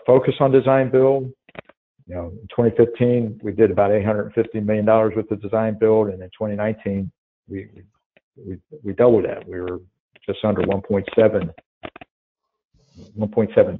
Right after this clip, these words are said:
billion of design build. But that, that's an area we wanna focus on.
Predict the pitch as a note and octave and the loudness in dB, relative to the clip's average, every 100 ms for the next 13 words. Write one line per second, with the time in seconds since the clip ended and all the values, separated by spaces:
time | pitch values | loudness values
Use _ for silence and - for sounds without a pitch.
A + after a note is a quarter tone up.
0 | - B2 A#2 F2 E2+ _ _ _ _ _ | 2 6 6 4 -8 _ _ _ _ _
1 | - _ _ E2 F2+ F#2 F2 E2+ F2 F2 | -20 _ _ -20 -14 -12 -12 -12 -12 -12
2 | F#2+ A2 A#2 B2 - C3 B2 A#2 A#2+ A2+ | -4 -2 4 4 4 6 6 6 2 0
3 | A#2+ A#2 A#2+ A#2 A#2+ B2 | 0 0 -2 -6 -8 -10